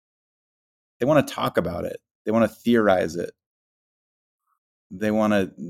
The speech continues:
they wanna, um, put it in the academy and behind the glass case, but they don't want it to happen.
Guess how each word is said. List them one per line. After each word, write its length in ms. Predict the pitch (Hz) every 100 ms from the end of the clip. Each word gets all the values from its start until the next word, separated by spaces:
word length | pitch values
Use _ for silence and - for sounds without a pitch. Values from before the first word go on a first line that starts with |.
| 90
they 140 | 107 107
wanna, 400 | 107 107 95 92
um, 480 | 104 98 92 95 -
put 160 | _ 120
it 80 | 117
in 80 | 107
the 80 |
academy 720 | 98 - 104 104 92 87 87 87 _ _ _ _ _ _ _ _ _ _ _
and 340 | 92 92 90 - - 90
behind 340 | 95 107 98
the 80 | 101
glass 360 | 92 98 95
case, 460 | - - 95 87 -
but 180 | - 95
they 100 | 104
don't 180 | 117 101
want 160 | 101
it 80 | 90
to 80 | -
happen. 480 | 85 90 - - -